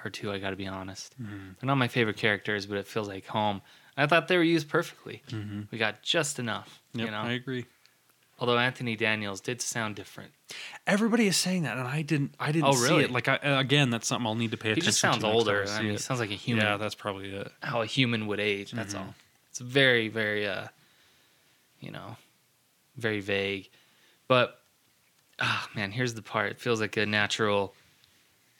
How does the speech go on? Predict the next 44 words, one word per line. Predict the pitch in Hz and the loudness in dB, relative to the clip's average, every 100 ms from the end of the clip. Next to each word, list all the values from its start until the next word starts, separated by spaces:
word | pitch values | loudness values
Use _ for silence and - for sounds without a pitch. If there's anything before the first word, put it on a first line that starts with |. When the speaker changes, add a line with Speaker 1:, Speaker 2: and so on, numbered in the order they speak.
| _ | _
Speaker 1:
thing | - - 120 104 98 | -20 -4 0 0 -2
to | - | -4
talk | 107 104 | 0 2
about. | 104 101 98 - - - _ | 2 -2 -2 -4 -16 -20 _
Three | - - 143 | -14 -2 2
minor | 143 123 120 | 4 4 4
things, | 107 - 101 95 | 0 -4 -8 -8
what | 98 101 | -4 0
I | 107 | 2
didn't | 107 101 98 | 0 -4 -8
like. | 98 98 - - _ _ _ _ _ _ _ _ _ _ _ _ _ _ | -8 -8 -12 -20 _ _ _ _ _ _ _ _ _ _ _ _ _ _
Didn't | 139 120 | -2 0
hate, | 107 123 113 - _ - | 0 0 0 -6 _ -6
didn't | 117 104 | -4 -4
like. | - - _ _ | -10 -14 _ _
Speaker 2:
Mm-hmm. | 117 101 98 _ _ _ _ - - _ _ _ 120 | -8 -8 -14 _ _ _ _ -20 -20 _ _ _ 4
Speaker 1:
Um, | 117 113 107 95 _ _ _ | 6 6 4 -2 _ _ _
it's, | - | -14
I | - | -8
hate | 127 143 123 | -6 -4 -4
C | - 101 | -6 -6
G | 98 101 | -6 -6
I | 98 98 - _ _ _ | -6 -10 -14 _ _ _
Speaker 2:
Yeah. | 123 | -8
Speaker 1:
across | 101 123 117 | 0 2 2
the | - | 2
board. | 104 104 104 101 - _ _ _ _ _ - _ _ _ - | -4 -2 0 -2 -6 _ _ _ _ _ -20 _ _ _ -12
I | |
didn't | 120 131 147 | -4 -2 2
like | 143 | 2
Simon | 143 139 131 120 | 2 2 2 0
Pegg's | - 120 117 - | -2 0 0 0
character | - 110 95 110 104 | 2 2 2 0 0
all | 101 | 2
that | 101 | 0
much, | 101 101 - | -2 -4 -4
but | 104 | -2
I | |
didn't | 104 113 104 | 2 0 0
hate | 104 98 | -2 -4
it. | - | -6
It | _ _ _ - | _ _ _ -4
was | 151 | 0
okay. | 110 - - | 0 -2 -12